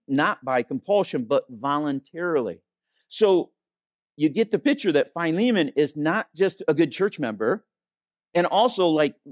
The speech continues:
sacrificed up his house to say, "We can have church in my house." But he's speaking to Philemon as a church leader.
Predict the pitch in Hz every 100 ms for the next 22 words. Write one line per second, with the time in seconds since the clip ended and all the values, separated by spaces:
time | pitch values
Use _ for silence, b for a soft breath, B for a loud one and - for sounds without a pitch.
0 | _ _ - - 185 180 180 185 180 -
1 | 180 139 - 190 202 - 143 156 135 139
2 | 165 185 160 160 202 - 147 131 143 202
3 | 123 - _ _ _ _ _ _ _ _
4 | - 160 170 170 - 262 277 269 214 214
5 | - 185 175 180 202 196 - 151 147 143
6 | - 180 156 - 139 139 202 240 156 92